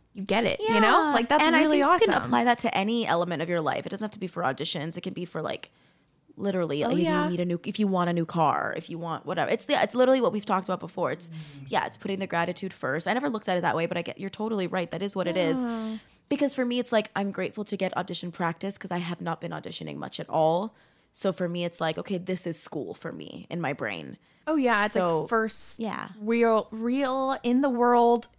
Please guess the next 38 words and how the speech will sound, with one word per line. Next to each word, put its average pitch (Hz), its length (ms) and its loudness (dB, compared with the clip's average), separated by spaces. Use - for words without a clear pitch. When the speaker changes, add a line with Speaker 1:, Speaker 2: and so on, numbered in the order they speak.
Speaker 1:
like, 214 280 -2
experience 269 580 2
and 254 280 2
learning. 220 500 -2
Yeah. 247 380 0
Speaker 2:
Yeah, 294 360 -6
Speaker 1:
That's 269 160 -2
Speaker 2:
exactly. 254 280 -2
Speaker 1:
so 330 60 -6
awesome, 349 260 2
Speaker 2:
So 370 60 -4
Speaker 1:
Angelique. 349 460 -2
I 240 140 2
have 269 100 4
a 277 60 2
good 254 160 4
feeling 233 280 4
about 208 240 6
Speaker 2:
Thank 214 200 4
Speaker 1:
it. - 80 -8
Speaker 2:
you. - 60 -
Speaker 1:
I 226 60 0
know 226 140 2
you're 226 140 0
gonna 233 380 0
kill 302 420 4
it. 294 440 4
Speaker 2:
I 285 80 2
feel 370 200 4
good 294 180 2
about 262 240 4
it 247 120 -4
too. 202 360 2
I, 220 320 2
I 220 80 4
have 240 240 2
an 254 80 0
audition 208 640 -2